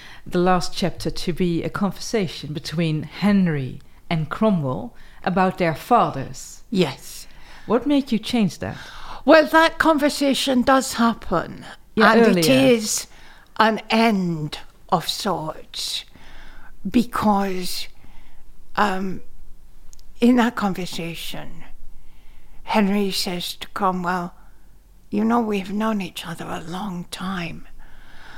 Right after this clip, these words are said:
Speaker 2: And normally, if you were not Henry the eighth, you would be going on to say, "And I hope we are friends for many more happy years."
Speaker 1: <laughs>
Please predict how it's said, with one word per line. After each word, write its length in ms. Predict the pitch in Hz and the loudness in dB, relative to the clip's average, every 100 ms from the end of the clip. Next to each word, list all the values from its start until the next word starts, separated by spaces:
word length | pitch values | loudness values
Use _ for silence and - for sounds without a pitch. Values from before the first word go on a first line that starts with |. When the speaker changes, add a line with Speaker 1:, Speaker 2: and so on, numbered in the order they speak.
| - - - - | -12 -12 -10 -2
Speaker 2:
And 240 | 247 294 | 0 0
normally, 920 | 294 311 339 320 254 220 185 160 160 - - - - - - - - - _ _ - | 4 6 8 6 0 0 -4 -4 -8 -16 -20 -20 -20 -20 -20 -20 -20 -20 _ _ -2
if 160 | - | -2
you 100 | 233 | -2
were 120 | 190 190 | -2 0
not 260 | 202 208 | 0 0
Henry 300 | - 165 165 | -6 -8 -10
the 180 | 185 156 | -14 -10
eighth, 420 | - 156 - - - - - | -10 -10 -12 -14 -16 -16 -10
you 180 | 214 254 | 0 0
would 240 | 240 269 | 0 -2
be 100 | - | -4
going 460 | 247 208 202 190 190 | -2 0 2 0 0
on 200 | 196 180 | 0 0
to 80 | - | -6
say, 420 | 180 - 175 175 - - - - - | -8 -4 -4 -4 -8 -16 -16 -16 2
"And 200 | 381 403 | 4 4
I 120 | 233 | 2
hope 360 | 175 208 214 - | 2 2 2 2
we 140 | 214 | 0
are 120 | 190 165 | 2 -2
friends 560 | - 196 190 185 - | -2 0 0 -2 -4
for 140 | - 160 | -2 2
many 340 | 214 302 370 | 4 4 2
more 240 | 339 311 | 4 4
happy 380 | 294 294 294 294 | 6 4 4 2
years." 760 | 277 262 208 180 151 - 185 | 2 4 6 6 4 2 0
Speaker 1:
<laughs> 60 | 202 | 0